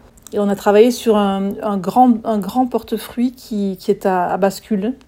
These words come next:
et qui est très présent parce qu'il a un, il, il bascule dans le sens de la largeur et il présente un, un, un fond, un fond veiné de bois, donc pour le,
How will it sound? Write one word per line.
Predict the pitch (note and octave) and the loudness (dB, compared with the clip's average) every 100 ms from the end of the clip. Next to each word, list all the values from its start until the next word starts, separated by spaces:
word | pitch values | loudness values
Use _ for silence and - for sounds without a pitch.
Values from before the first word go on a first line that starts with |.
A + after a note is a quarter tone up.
| _ - | _ -8
et | G#3+ | 0
qui | G#3+ | 2
est | G#3+ | 4
très | A#3 | 0
présent | A#3 A#3 A#3 B3+ | 4 4 4 4
parce | A3 - | 0 -2
qu'il | G#3+ | 2
a | G3+ | 4
un, | G3 F#3+ F#3 F3+ - _ _ _ _ - G4+ - | 4 0 -4 -8 -12 _ _ _ _ -16 -16 -10
il, | G3+ F#3+ | -8 -6
il | A3 | -2
bascule | G3 G#3 - - A#3 | 2 2 0 -2 0
dans | G3+ G3 | 2 0
le | |
sens | F#3 A3 A3 | -2 -2 0
de | G#3 | 2
la | F#3+ | 2
largeur | F#3 F#3 F3+ G3+ A#3+ A#3+ - _ _ - | 2 0 -2 -2 -2 -4 -18 _ _ -6
et | G#3 | -4
il | G3+ | -2
présente | - G3+ G#3 G#3 | 2 4 2 0
un, | G3+ F#3+ - | -2 -2 -6
un, | G3+ F#3+ F#3+ A#3+ | -6 -6 -8 -8
un | G#3+ G3+ | -6 -6
fond, | - - A3+ A#3 - _ - | -6 -4 -2 -2 -8 _ -12
un | G3+ | -10
fond | F3 - G#3+ G#3 | -10 -6 -4 0
veiné | G3 G3 F#3 | 0 0 -2
de | F#3 | -4
bois, | E3+ G#3 G#3+ | 0 0 0
donc | F#3+ G3+ | -4 -10
pour | - G3 | -8 -4
le, | F#3+ F3+ | -4 -4